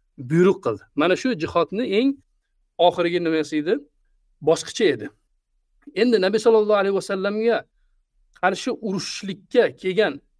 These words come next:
Makka mushriklariga qarshi Nabiy sallallohu alayhi vasallam Makka davridagi siyosatni qilmadilar. Ular urushlik uchun keldi, ular qon to'kishlik uchun keldi Badr g'azotida masalan.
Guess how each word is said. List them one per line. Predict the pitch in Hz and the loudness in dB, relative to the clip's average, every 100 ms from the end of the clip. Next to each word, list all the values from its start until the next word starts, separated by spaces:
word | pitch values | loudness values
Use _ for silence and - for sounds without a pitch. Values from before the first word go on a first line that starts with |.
| _ _ _ _ 254 135 | _ _ _ _ -18 -10
Makka | 131 - - | -4 -4 0
mushriklariga | 220 185 190 180 180 175 185 | 0 -2 -4 -4 0 0 -2
qarshi | 175 165 151 - 254 277 _ _ | -2 -2 0 0 -2 -2 _ _
Nabiy | 131 147 | -4 -4
sallallohu | - 160 | 0 -2
alayhi | - 165 | 0 -2
vasallam | 170 214 - _ _ _ - | 2 0 0 _ _ _ -12
Makka | 123 147 170 _ 233 214 - 139 | -4 -2 -2 _ 4 4 2 -4
davridagi | 131 175 180 170 185 | 2 4 4 0 -2
siyosatni | 185 180 147 147 - | 0 0 0 -2 -6
qilmadilar. | - 254 302 151 117 _ _ _ _ 143 | -2 0 0 -2 -8 _ _ _ _ 0
Ular | 185 208 - | 2 2 0
urushlik | 175 185 - 254 | -4 -4 -2 0
uchun | 247 233 196 | 0 0 -2
keldi, | 190 156 | 0 -2
ular | 151 160 202 | -2 0 -2
qon | - 208 226 | 0 0 2
to'kishlik | 226 - 220 | -2 -2 -8
uchun | 226 226 185 | -6 -6 -4
keldi | 175 139 135 | -4 -6 -4
Badr | 151 156 | -2 0
g'azotida | 147 147 139 139 | 0 0 -2 -4
masalan. | 131 - 117 | -8 -8 -8